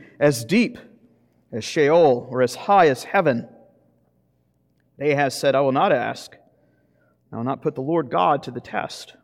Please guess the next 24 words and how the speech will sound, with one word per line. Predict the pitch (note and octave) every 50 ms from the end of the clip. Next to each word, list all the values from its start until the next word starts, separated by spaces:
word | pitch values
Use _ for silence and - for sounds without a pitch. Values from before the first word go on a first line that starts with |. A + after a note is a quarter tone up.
| _ _ _ _ _ _ _ _ _ _ _ _ _ _ _ _ _ _ _ _ _ _ _ _ _ _ _ _ _ _ _ _ _ _ _ -
And | - G#2+
he | A2
said, | - - - D#3+ D#3 C#3+ B2 A#2+
"Hear | - F3+ F3+ F#3
then, | D#3 D#3 E3 D3+
O | C3 D3+ D3
house | C#3+ E3+ F#3 G3 C#3+ - - -
of | - A#2+ G#2
David. | G2+ A2 G#2 G#2 - F3+ - - _ _ _ _ _ _ _ _ _ _ - - _ _
Is | - E3
it | D#3
too | - - D4+
little | B3+ F3+ G3 G#3+ A#3 B3
for | A#3+ - G#3+
you | D#3+ D3 G3 G#3+
to | - - C#3
weary | A#2 A#2+ D3 F3 G3 F#3
men | D3+ B2+ B2 C3 C3 C#3+ F3 F#3 F#3 F#3
that | D#3+ - -
you | C3 D3
weary | C#3+ A#2+ C3 D3+ E3 E3 E3+ E3+ E3
my | E3 C3+ B2+ B2+
God | B2 C#3+ C#3+ D3+ D3+ D3+
also? | - - - C3 C3+ C3+ - - C#3 C#3+ E3 F3+ F3+ -